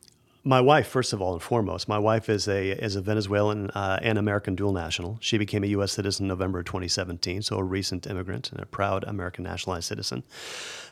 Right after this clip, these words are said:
Um, she, uh, was just barely old enough to vote in nineteen ninety-eight when Hugo Chavez ran, and she remembers thinking,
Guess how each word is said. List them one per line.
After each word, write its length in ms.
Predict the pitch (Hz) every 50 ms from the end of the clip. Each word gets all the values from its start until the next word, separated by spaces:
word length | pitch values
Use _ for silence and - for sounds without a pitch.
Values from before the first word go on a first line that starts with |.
| - -
Um, 400 | - 120 117 110 107 104 101 101 - - _ _ _ - - - -
she, 680 | - - - - - 147 151 160 165 160 147 131 117 - - - -
uh, 220 | 123 113 110 107 107
was 180 | 110 110 101
just 180 | - 135 131 107
barely 300 | 110 120 123 131 143 135
old 180 | 123 120 120 110
enough 180 | 113 107 -
to 100 | - 107
vote 340 | 90 104 101 117 127 - -
in 280 | - - 113 101 101 98
nineteen 360 | 101 104 104 98 - - 107
ninety-eight 560 | 101 101 98 92 92 92 92 104 120 151 - 320
when 380 | 285 110 107 101 104 98 95 -
Hugo 240 | - 123 107 101 98
Chavez 380 | - - 107 98 98 95 85
ran, 400 | 87 92 87 87 98 113 127 131
and 300 | - - 107 104 98 95
she 300 | - - - 127 123 123
remembers 500 | 110 110 107 110 120 131 131 117 107 -
thinking, 600 | - - 117 113 - - 104 101 98 95 92 87